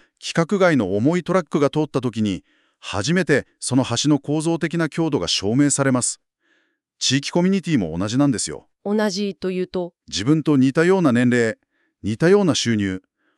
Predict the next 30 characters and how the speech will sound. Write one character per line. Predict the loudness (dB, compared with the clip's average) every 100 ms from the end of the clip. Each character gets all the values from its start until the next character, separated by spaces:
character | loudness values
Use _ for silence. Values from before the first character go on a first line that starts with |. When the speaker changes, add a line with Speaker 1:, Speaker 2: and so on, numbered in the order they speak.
| _ -6
Speaker 1:
同 | -2 0
じ | 0
よ | 0 2
う |
な | 0
価 | -2 -2
値 |
観 | 0 0
の |
健 | 0 0 2
常 | 0
者 | 0 0
だ | 0
け |
で | 2 2
集 | 2
ま | -2
っ |
て、 | 0 -4 -4 _ _ _ -6
「私 | -4 -2 -2
た | -2
ち | -2
は | -2
仲 | -2 0
が | 0
い | 0
い |
で | -2
す | -2
ね、 | -4 -4